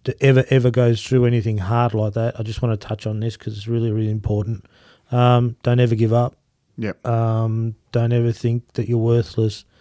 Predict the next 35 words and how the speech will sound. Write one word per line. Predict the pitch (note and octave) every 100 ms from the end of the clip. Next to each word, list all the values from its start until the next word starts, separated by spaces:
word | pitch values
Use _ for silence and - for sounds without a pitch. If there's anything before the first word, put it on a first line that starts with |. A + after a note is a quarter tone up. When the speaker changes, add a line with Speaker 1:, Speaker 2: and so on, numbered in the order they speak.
| _ _ _
Speaker 1:
Um, | A#2 A2+ A2+
don't | A2+ A#2
ever | B2 A#2+
think | - A#2+ A#2+
it's | G2+
the | A2+ A2+
end. | A#2 A#2+ B2 - _ _ _ _
Um, | A#2 A2+ A#2 A#2 B2
you'll | B2 B2
get | A#2+ A2
through | - A2 G#2+
it, | G2+ _
and | - A2
that's | A2 -
what | A#2
you | A#2+
gotta | A2 G#2+
look | G#2+
at | A2 G#2
it. | G#2 _ _
Um, | - A2 G#2+ G2+ G2+ G#2
so | - A2
anyone | A#2 A2 G#2+
that, | G#2+ G#2+
out | G#2+ -
there | A2+
that's | G#2+ G2+ - - _ _
might | A#2+ A#2+
be | A#2+
going | A#2+ A#2
through | - A#2+
that | A#2+
kind | - A#2
of | A2+
stuff, | - C3+ D#3